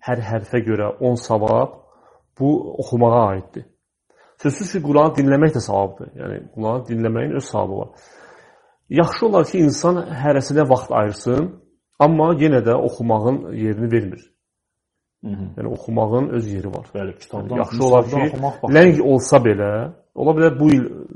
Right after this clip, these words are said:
Speaker 1: ləng oxuyursan və, e, ola bilər yarım, e, Quranı yarısına kimi oxuyub qutara bilərsən, sonuna kimi.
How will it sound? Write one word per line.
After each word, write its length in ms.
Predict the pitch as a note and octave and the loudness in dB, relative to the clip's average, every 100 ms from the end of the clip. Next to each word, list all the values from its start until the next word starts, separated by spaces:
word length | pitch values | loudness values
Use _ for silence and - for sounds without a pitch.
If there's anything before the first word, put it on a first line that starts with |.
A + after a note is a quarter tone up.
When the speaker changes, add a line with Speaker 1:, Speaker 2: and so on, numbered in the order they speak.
| A#2 A#2 | -8 0
Speaker 1:
ləng 220 | B2 A2+ | 0 0
oxuyursan 560 | A2 A2+ A2 A2 A2 A#2+ _ _ _ _ _ _ _ | -2 -4 -4 -4 -4 -8 _ _ _ _ _ _ _
və, 200 | A2+ A#2 A2+ - - | -4 -2 -2 -4 -10
e, 80 | A#2+ A2 G#2+ G#2+ - _ _ _ | -6 -4 -4 -6 -10 _ _ _
ola 120 | A#2+ | -2
bilər 200 | A#2+ A#2+ | 2 0
yarım, 320 | A#2 A#2 A#2+ B2+ | 2 2 2 -2
e, 800 | - - - - - - - A#2+ | -8 -12 -12 -12 -10 -10 -10 -6
Quranı 320 | A#2 A#2 A#2+ | 0 0 2
yarısına 340 | A#2 G#2+ - | 2 0 -6
kimi 160 | A#2 A2+ | -4 -6
oxuyub 260 | G#2 A2+ G#2 | -4 -6 -8
qutara 220 | - A2 | -4 -4
bilərsən, 380 | G#2+ G#2+ G2+ G#2 | -2 -4 -6 -12
sonuna 360 | - G#2+ G#2+ | -10 -8 -6
kimi. 300 | G#2+ G#2+ G#2+ | -8 -8 -8